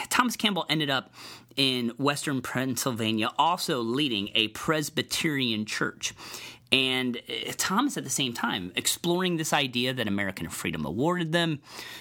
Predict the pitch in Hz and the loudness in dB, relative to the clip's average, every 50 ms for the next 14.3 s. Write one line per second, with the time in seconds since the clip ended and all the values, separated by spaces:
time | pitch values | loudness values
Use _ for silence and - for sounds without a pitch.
0 | - - - 117 120 117 107 - - - 175 180 175 165 156 135 113 - - - | -6 -2 0 2 2 2 0 0 0 2 2 2 2 0 -2 -2 -4 -4 -2 0
1 | 156 143 135 127 123 117 110 107 101 110 113 110 95 95 - - 107 101 - - | 2 2 2 2 0 0 -2 -2 -4 -4 -4 -2 -2 -2 -2 -2 0 -2 -2 -4
2 | - 95 85 - 160 170 170 165 165 160 156 147 - - - - - 139 135 123 | -4 0 2 2 2 2 2 0 0 0 -2 -2 -4 -8 -8 -2 0 2 2 2
3 | 131 123 113 113 107 101 98 - - - 104 104 95 90 92 92 101 95 90 - | 2 0 0 2 0 0 -2 -4 -4 -2 -2 -2 -2 -2 -4 -2 -2 -2 0 0
4 | - - - - 147 151 151 151 151 147 135 131 139 139 143 131 117 117 - - | 0 2 2 2 2 2 2 0 0 0 2 2 2 2 0 -2 -4 -4 -4 -4
5 | 123 117 113 113 107 107 110 104 101 95 - 107 101 - 101 95 - - 101 90 | -4 -2 0 0 2 2 0 0 -2 -2 -2 -4 -4 -4 -4 -4 -4 -2 -2 -2
6 | 82 80 80 - - - - 185 175 170 165 156 147 135 - - - - - - | -2 -4 -4 -4 -2 0 2 2 2 2 0 0 -2 -4 -6 -8 -10 -12 -14 -14
7 | - - - - - - - - - 156 156 165 165 139 156 175 185 190 185 175 | -12 -12 -12 -12 -12 -12 -10 -4 -2 0 2 2 2 2 4 2 2 2 0 0
8 | 165 175 185 170 170 165 - - - 190 180 175 170 - 185 - - 180 170 165 | 0 0 2 2 0 0 -2 -2 0 2 2 2 0 -2 -2 0 2 4 4 4
9 | 160 156 165 165 170 151 147 143 135 120 123 117 127 135 151 151 139 123 117 - | 2 2 2 0 0 0 0 -2 0 2 2 2 4 2 2 0 -2 -2 -2 -4
10 | - 113 104 98 104 101 98 101 107 131 160 185 190 202 185 139 113 92 90 85 | -2 0 0 2 2 2 0 0 2 2 2 2 2 2 0 0 -4 -6 -8 -6
11 | 78 78 78 - - - - 104 101 98 101 98 98 95 104 104 101 95 98 104 | -6 -4 -2 -2 -2 0 2 2 2 2 0 -2 -2 -2 -2 -2 -2 -2 -2 0
12 | 110 120 131 160 156 - - - - - - 92 87 90 95 - - - 98 104 | 2 2 2 0 -2 -6 -10 -8 -4 -2 -2 0 0 -2 -4 -4 -4 -4 -4 -2
13 | 107 110 95 - - 117 104 95 85 82 95 - - - 95 110 151 185 190 - | -2 -2 -4 -4 -4 -4 -4 -4 -4 -4 -6 -6 -2 -2 -2 -2 -2 -4 -6 -8
14 | - - - - - - | -8 -10 -10 -10 -10 -10